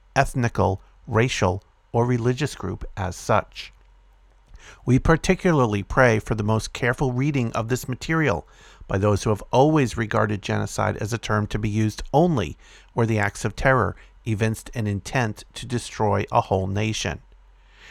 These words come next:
We further submit that this Convention on Genocide is, by virtue of our avowed acceptance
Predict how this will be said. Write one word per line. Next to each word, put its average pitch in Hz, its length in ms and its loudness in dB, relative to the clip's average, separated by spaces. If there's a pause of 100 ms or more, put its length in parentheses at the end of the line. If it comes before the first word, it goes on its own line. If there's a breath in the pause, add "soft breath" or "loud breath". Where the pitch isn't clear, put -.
(200 loud breath)
We 104 80 -6
further 107 380 2
submit 113 400 0
that 117 140 -6
this 120 180 -2
Convention 117 580 -2
on 104 180 0
Genocide 113 580 0
is, 131 320 0
by 104 180 0
virtue 101 560 -4
of 107 180 -2
our 101 140 0
avowed 110 440 -2
acceptance - 760 -8